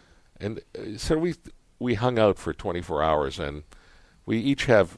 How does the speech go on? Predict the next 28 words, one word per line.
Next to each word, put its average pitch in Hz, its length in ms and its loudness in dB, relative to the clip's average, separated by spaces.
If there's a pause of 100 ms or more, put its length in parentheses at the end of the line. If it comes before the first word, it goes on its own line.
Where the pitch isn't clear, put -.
(120)
a 90 100 -8
fairly 107 400 4
extensive 82 500 -2
histories. 71 600 -6
We've 78 160 -8
been 82 160 -2
around, 76 480 -2 (720)
and, 101 320 -8 (280)
uh, - 40 -18 (920)
the 123 100 2
nicest 165 380 2
thing 127 180 6
that 98 120 6
happened 101 340 4
is 92 140 -2
that 98 120 4
we 95 220 -6 (520)
sort 151 200 2
of 98 60 6
liked 117 260 6
each - 180 -4
other 71 280 -2
and 73 260 -4
ended 92 260 -2
up 82 120 2
trusting 80 640 -8
each - 240 -10
other. 62 320 -8